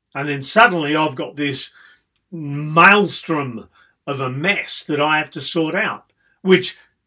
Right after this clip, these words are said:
isn't difficult, but it used to frustrate me because it w-, it was a case of, "Why didn't you just involve me from the start?" And you could have avoided that stress for yourself,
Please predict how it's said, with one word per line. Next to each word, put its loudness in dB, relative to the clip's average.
isn't 2
difficult, -2
but 2
it 2
used -2
to -8
frustrate -2
me -6
because -4
it -2
w-, -10
it -8
was -2
a -4
case -4
of, -6
"Why 4
didn't -2
you -4
just -4
involve 0
me 0
from -8
the -8
start?" 2
And -8
you -10
could -4
have -6
avoided 0
that -8
stress -2
for -10
yourself, -4